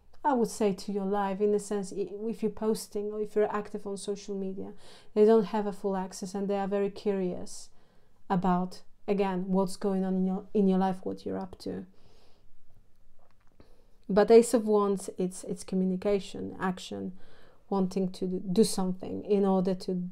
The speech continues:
gain some sort of results. And then we have the Seven of Cups. This person,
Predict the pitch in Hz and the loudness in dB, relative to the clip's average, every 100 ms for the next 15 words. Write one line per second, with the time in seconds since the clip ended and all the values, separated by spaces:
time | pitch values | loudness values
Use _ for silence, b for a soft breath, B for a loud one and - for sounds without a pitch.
0 | - 190 185 185 180 - 185 180 180 180 | -2 2 2 2 -4 -2 -6 -2 -2 0
1 | 180 185 - - b b b b b b | 0 -2 -8 -18 b b b b b b
2 | b - 214 226 240 226 185 214 214 208 | b 6 10 12 12 10 6 0 2 0
3 | - 214 190 190 180 185 - 196 196 - | 0 0 2 4 2 0 -8 -8 -8 -8
4 | - - - - _ - - - - - | -10 -10 -18 -20 _ -20 -20 -20 -20 -20
5 | - _ - - - - - - - - | -20 _ -20 -20 -20 -20 -20 -20 -20 -20
6 | - - - - _ - - - - B | -20 -20 -20 -20 _ -20 -20 -20 -20 B
7 | B B B - 190 - 240 247 247 | B B B -12 -10 -2 0 2 0